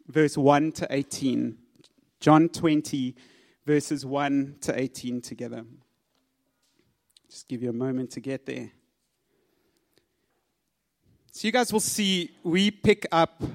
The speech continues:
um, Jesus has just been buried in the tomb. His crucifixion had just happened. And what actually had happened is it was sundown. They were preparing for,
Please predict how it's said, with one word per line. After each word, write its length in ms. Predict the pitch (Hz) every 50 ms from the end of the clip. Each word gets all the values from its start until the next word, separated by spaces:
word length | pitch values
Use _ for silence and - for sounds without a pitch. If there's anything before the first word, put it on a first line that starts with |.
| - _ -
um, 280 | 151 156 156 156 156
Jesus 360 | 139 - 165 175 165 202 190 -
has 140 | 185 160
just 240 | - - 175 170 -
been 140 | - 185 175
buried 340 | 165 160 156 160 160 156 160
in 80 | 151
the 80 | 151 151
tomb. 540 | 156 - - 147 139 139 135 135 139 147 - _ _ _ -
His 180 | - 151 135 -
crucifixion 600 | - 170 151 - - 151 - 170 - - - 180
had 140 | 165 147 -
just 220 | 160 147 - -
happened. 500 | - 139 127 - - 135 123 123 120 - _ - - - - - - - - -
And 240 | - 180 185 185
what 120 | 175 185 190
actually 380 | 190 214 254 - - 233 240
had 80 | 202 170
happened 460 | 156 156 165 180 - 190 180 175 165 165
is 460 | 156 156 156 156 151 151 - - -
it 160 | - 175 -
was 160 | 170 175 170 -
sundown. 880 | - - - 226 208 208 214 196 202 190 185 185 185 185 180 185 180 -
They 240 | - 147 165 156 165
were 160 | 175 208 196
preparing 960 | 185 - - 190 160 - - 196 233 233 226 226 190 151 143 139 139 139 147 - _ - - - _ _
for, 580 | - - - 190 180 170 170 165 160 160 156